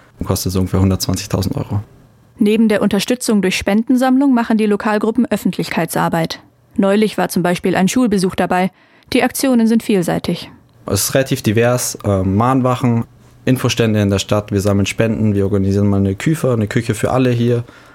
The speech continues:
Speaker 1: wo wir quasi kochen und dann Spenden sammeln. Genau, und so versuchen wir halt den Menschen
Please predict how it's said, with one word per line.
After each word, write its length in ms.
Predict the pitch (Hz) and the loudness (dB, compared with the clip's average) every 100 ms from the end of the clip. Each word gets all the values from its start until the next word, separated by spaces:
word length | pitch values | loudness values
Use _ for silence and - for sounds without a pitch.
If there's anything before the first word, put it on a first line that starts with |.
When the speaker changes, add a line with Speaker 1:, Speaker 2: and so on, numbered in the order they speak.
| - | -4
Speaker 1:
wo 160 | 101 98 | -2 -2
wir 60 | |
quasi 280 | - 98 95 | -2 -4 -2
kochen 400 | - 123 117 107 | -4 -2 -2 0
und 160 | 101 95 | 0 0
dann 400 | 95 95 95 - - | 0 2 0 -6 -12
Spenden 380 | - 117 117 107 | -6 -2 -2 0
sammeln. 480 | 104 104 101 98 101 _ _ _ - | 0 2 0 0 -4 _ _ _ -6
Genau, 140 | - - | -2 -2
und 140 | 95 | 0
so 80 | 104 | 0
versuchen 360 | 101 101 101 | 0 -2 0
wir 80 | 101 | 0
halt 200 | 95 - | 0 0
den 100 | 98 | 0
Menschen 460 | 101 98 - 98 | 2 0 0 0